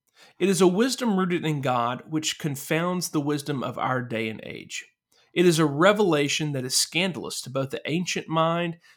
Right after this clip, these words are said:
and modern minds. It is scandalous because no one could have imagined that God's appointed king, the Messiah, the Christ who would come and rule over God's people, would come and instead of physically throwing off the oppression of the foreign nations,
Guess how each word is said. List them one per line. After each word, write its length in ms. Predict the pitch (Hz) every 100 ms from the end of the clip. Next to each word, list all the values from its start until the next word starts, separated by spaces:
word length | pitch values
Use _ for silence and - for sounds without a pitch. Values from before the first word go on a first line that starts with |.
| _ -
and 200 | 135 135
modern 400 | 135 131 151 131
minds. 440 | - - - - - _ _ _ -
It 100 | 175
is 140 | -
scandalous 540 | - 185 220 170 107 -
because 500 | 156 170 156 - _ _ _ _ _ _ -
no 320 | 143 156 233
one 400 | 254 123 92 110 -
could 120 | 147
have 80 | 135
imagined 680 | 135 135 139 131 139 - - -
that 220 | - 139
God's 400 | 147 156 180 185
appointed 400 | 185 180 202 -
king, 340 | 131 95 120 -
the 100 | 156
Messiah, 600 | 180 - 120 98 107 - -
the 120 | 139
Christ 600 | 135 147 135 156 165 -
who 100 | 160
would 160 | 143 139
come 320 | 143 143 151
and 180 | 135 135
rule 280 | 151 151
over 240 | 139 139 139
God's 400 | 131 123 143 -
people, 500 | 127 113 95 - - _ _ _ _ -
would 240 | 151 151
come 580 | - 254 202 113 110 160 _ _ _ _ _ -
and 120 | 160
instead 360 | 156 - 220 220
of 120 | -
physically 580 | 185 185 190 - 190 185
throwing 460 | - 160 165 156
off 240 | 143 143 143
the 120 | 139
oppression 500 | 139 135 135 - 131
of 120 | 127
the 60 | -
foreign 300 | 120 131 123
nations, 600 | 104 107 - 127 -